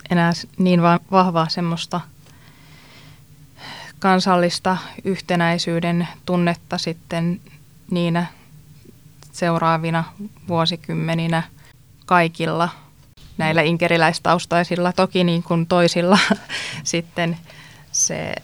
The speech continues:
se suomalaisuus, ö, oli, oli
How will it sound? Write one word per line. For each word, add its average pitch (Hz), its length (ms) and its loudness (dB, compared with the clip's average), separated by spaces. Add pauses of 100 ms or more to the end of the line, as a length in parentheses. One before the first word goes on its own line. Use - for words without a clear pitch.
se 160 260 -4
suomalaisuus, 170 1000 0 (100)
ö, - 460 -12 (360)
oli, 170 320 0 (260)
oli 170 380 -2